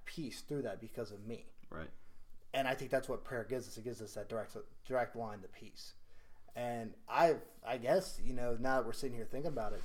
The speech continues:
Speaker 1: this is something that, you know, I've had a lot to pray about lately. And so I've spent a significant amount of time in prayer, more than I usually do, did in the past,
Speaker 2: Mm-hmm.
Speaker 1: praying. And,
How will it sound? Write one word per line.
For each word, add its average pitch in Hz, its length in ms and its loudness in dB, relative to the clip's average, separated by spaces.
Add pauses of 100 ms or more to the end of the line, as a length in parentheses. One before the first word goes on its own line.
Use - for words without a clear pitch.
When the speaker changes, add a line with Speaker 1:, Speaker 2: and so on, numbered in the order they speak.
(120)
Speaker 1:
this 127 200 -2
is 208 100 0
something 139 380 0
that, 113 280 -4
you 127 120 -4
know, 107 260 -6 (500)
I've 147 200 4
had 160 160 6
a - 20 4
lot 135 240 4
to 135 60 -4
pray 147 260 2
about - 300 -2
lately. - 240 -8 (680)
And 120 440 -2 (400)
so 131 400 -2
I've 127 260 0 (180)
spent 117 440 -6
a 110 60 -6
significant 120 640 -6 (380)
amount 123 280 0
of 104 100 -10
time 107 180 -6
in 107 60 -8
prayer, 110 460 -4
more 135 280 6
than 127 160 2
I 107 60 -4
usually 123 480 -2 (280)
do, 104 300 -4 (160)
did 117 260 0 (180)
in 120 80 -6
the 107 100 -6
past, 123 580 -4
Speaker 2:
Mm-hmm. 113 220 0 (340)
Speaker 1:
praying. 208 260 0 (220)
And, 127 440 -2